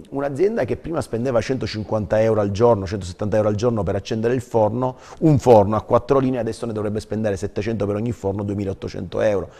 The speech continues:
Allora, o noi subito interveniamo con una manovra pesante, massiccia, a sostegno delle imprese che, eh, eh, hanno, che sono soprattutto grandi, eh, eh, imprese energivore, oppure noi,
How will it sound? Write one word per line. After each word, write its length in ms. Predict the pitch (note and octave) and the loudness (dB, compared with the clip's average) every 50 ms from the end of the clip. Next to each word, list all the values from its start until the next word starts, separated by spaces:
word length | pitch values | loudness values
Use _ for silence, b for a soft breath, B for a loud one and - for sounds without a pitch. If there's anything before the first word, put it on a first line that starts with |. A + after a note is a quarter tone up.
| B B B B | B B B B
Allora, 240 | - - A#2+ - - | -2 -2 -2 -2 0
o 140 | - B3+ B3 | 2 2 2
noi 400 | G3 G3 F3+ D3+ C3 A2+ G2+ E2+ | 4 6 8 8 8 6 4 0
subito 500 | - - - A3 G3+ D3 B2+ B2 A#2 - | -4 -2 0 2 2 2 2 2 2 2
interveniamo 800 | A#2+ B2 A#2+ C#3 C3+ B2+ C#3 C#3 C#3+ C#3 B2+ A2+ G#2 F#2+ F2 E2+ | 0 2 4 2 2 2 0 0 0 2 2 2 0 -2 -4 -8
con 180 | - - A#2 A#2+ | -6 -4 -2 0
una 100 | B2+ B2 | 0 0
manovra 260 | B2+ C#3+ D#3 C3+ G2 | 2 2 2 2 0
pesante, 540 | - - C#3 B2+ - C3+ A#2 A2 G2 E2 G#2+ | 2 2 2 4 6 6 4 4 2 0 0
massiccia, 460 | A#2 A#2 - - A#2+ G#2 - - - - | 0 -2 -2 -2 -4 -4 -2 -4 -4 -4
a 80 | G#2 | -4
sostegno 400 | - - A#2+ - F3 F3 D3+ B2 | -4 -4 -8 -8 -6 -6 -4 -4
delle 180 | A#2 A#2 A#2 A#2 | -2 -2 -2 -2
imprese 500 | A#2 A2+ F#2+ A#2+ B2 A#2 G2+ F2 F#2 E2+ B B B B B B _ | -2 2 4 6 6 6 4 2 -2 -4 B B B B B B _
che, 440 | _ - D3+ D3+ C3+ - - - - - - - | _ 6 6 6 6 4 0 -6 -16 -20 -20 -2
eh, 400 | - A#2 A#2 A2 G#2 G2+ G2+ - - | 2 4 6 6 6 4 4 2 0
eh, 600 | G#2+ G#2+ G#2 G#2 G2+ G2 F#2+ F#2 F#2 F2+ F2 F#2 - | 0 0 2 2 2 2 2 2 2 2 0 2 6
hanno, 440 | B2+ C#3+ C#3+ C3+ A#2+ A2 G#2+ G2 F2+ | 6 8 8 8 6 2 0 -2 -2
che 100 | - G#2 | -2 -4
sono 200 | - - D#3+ C#3+ | -2 0 0 2
soprattutto 480 | A2 A#2 G#2+ G2+ - - - G#2+ F2+ | 2 0 2 2 0 0 0 -2 -2
grandi, 540 | E2+ F2+ A2+ C#3+ D#3 D#3 D3 C3 A2 G#2 G#2+ - | 2 4 6 8 8 6 4 2 0 0 -2 -2
eh, 160 | - G#2 G#2 | -4 -6 -4
eh, 260 | - - G#2+ G2 G2 G2+ F#2+ G2 | 0 0 0 0 0 -4 -4 -2
imprese 400 | G#2 A2 A2 F#2 - D#3+ A2+ A#2+ | 0 0 4 6 6 6 6 6
energivore, 720 | A2+ B2+ B2+ A#2+ A#2 G2+ G2+ A2 F#2+ E2 F2+ G#2+ A2+ A2 B B B B B | 4 4 4 2 2 2 0 0 0 2 2 2 2 0 B B B B B
oppure 380 | - A#2 - - G#3 B3 A#3 - | -12 -12 -8 -4 -2 0 0 0
noi, 380 | B2 B2+ B2+ C#3 D#3+ G3 G#3+ | 2 2 4 4 4 4 2